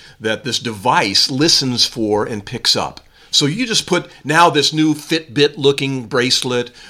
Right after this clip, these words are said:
or something that clips on your belt that's really hipper or better looking. And really, I mean, they did, they did need to update the, the look and appeal of the technology, and they've done that. Kudos to Brad Kelly and his team at Arbitron. And Brad Kelly only tipped in at number twenty-nine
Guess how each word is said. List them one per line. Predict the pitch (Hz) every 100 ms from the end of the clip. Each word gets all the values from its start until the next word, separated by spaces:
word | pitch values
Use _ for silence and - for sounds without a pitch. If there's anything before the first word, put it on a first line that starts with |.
| -
or | 123
something | - 151 151
that | 139
clips | - 135 -
on | 123
your | 127
belt | 104 120 120
that's | 117 107
really | 127 123
hipper | 110 120 131 117
or | 120
better | 117 117
looking. | 113 117 - 120 113 - - -
And | 143
really, | 233 180 117 127
I | 135
mean, | 127
they | 131
did, | 131 143 -
they | 135
did | 127 147 120
need | 113
to | 110
update | - 117 - 120 101 104
the, | 104 98 98 -
the | 113 98
look | 95 127 120 120
and | 98 101 -
appeal | 127 - 143 127 107
of |
the | 98
technology, | - 107 120 107 104 104 107
and | 123
they've | 113 107
done | 120 113
that. | 95 98 - - -
Kudos | 151 160 143 135
to | 113
Brad | 123 120 120
Kelly | 123 113 113
and | 110
his | 104 -
team | 117 107
at | 104
Arbitron. | 107 104 - 101 104 101 - 139 -
And | 113 110
Brad | 131 127 -
Kelly | 139 131 127
only | 123 120
tipped | 107 143 139
in | 139 123
at |
number | 127 120
twenty-nine | - 139 139 131 123 147 135 101 101